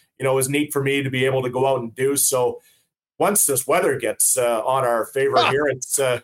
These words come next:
Speaker 1: time to get outside.
Speaker 2: Once the weather, yeah, I'm not holding my breath at this point, Brian. I mean, uh,
Speaker 1: Thursday.
Speaker 2: I, <clears throat> I
Speaker 1: Thursday.
Speaker 2: just,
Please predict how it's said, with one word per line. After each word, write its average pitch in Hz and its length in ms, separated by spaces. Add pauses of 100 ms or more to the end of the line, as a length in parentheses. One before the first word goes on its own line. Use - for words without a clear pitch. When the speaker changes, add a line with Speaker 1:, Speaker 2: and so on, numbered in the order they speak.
(140)
Speaker 1:
time 170 200
to 160 60
get 156 140
outside. 151 540 (1200)
Speaker 2:
Once 160 360
the 160 160
weather, 139 360
yeah, 120 320
I'm 139 220
not 170 240
holding 156 320
my 131 100
breath 120 380
at 113 120
this 117 180
point, 107 320
Brian. 110 440
I 107 160
mean, 107 280
uh, 110 120
Speaker 1:
Thursday. 208 500 (240)
Speaker 2:
I, - 0
<clears throat> - 0
I 233 200
Speaker 1:
Thursday. 208 380
Speaker 2:
just, 190 240